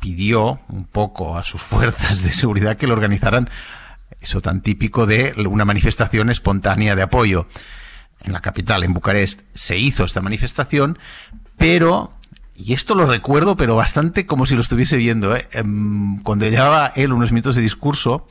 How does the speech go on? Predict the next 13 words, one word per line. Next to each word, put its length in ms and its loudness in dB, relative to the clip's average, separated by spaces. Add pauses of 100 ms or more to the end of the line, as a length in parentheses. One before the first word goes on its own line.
estaba 300 -2
en 60 0
el 100 0
balcón 400 0
hablando, 560 2 (800)
sucedió 800 2
lo 100 2
inesperado, 800 0 (280)
que 80 -4
empezaron 560 0
a 60 0
sonar 480 -2 (680)
primero 480 -2